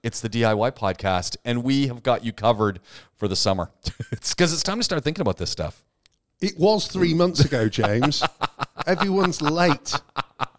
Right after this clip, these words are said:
Speaker 1: It, it, this is, this is A C,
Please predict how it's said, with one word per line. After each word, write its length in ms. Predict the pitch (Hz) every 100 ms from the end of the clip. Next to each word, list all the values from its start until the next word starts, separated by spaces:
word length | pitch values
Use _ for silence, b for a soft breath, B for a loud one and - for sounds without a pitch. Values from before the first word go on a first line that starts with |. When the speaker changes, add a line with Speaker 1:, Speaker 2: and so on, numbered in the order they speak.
| 123 B B B 190 -
Speaker 1:
It, 260 | 110 185 -
it, 360 | 170 170 - 170
this 380 | 160 202 214 220
is, 340 | 208 156 -
this 220 | 151 156
is 200 | 175 151 -
A 140 | 135
C, 480 | 131 - 131 123 120